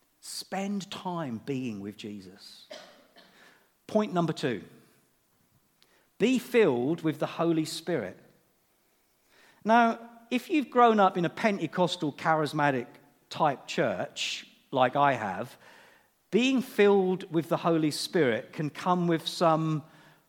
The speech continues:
preconceived connotations. And there's nothing wrong with that, but being filled with the Holy Spirit in the church type that I grew up in was all about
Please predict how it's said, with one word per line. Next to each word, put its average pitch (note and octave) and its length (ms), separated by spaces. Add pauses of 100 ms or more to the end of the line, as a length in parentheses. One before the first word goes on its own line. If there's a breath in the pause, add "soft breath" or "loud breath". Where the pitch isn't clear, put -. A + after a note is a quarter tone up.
(180)
preconceived D#3+ 1400 (240)
connotations. D3+ 1080 (1400 soft breath)
And F3 100
there's C4 160
nothing C4+ 260
wrong A#3+ 200
with B2+ 140
that, - 580 (520)
but D#3+ 220
being C4+ 380
filled B3 480
with G3+ 100
the G3 80
Holy G3 300
Spirit F3 500
in E3 140
the D3 80
church - 720 (220)
type G3 420
that D#3+ 160
I G3+ 180
grew D3+ 180
up B2 140
in B2 280 (480 loud breath)
was D#3 160
all A3 300
about F3+ 560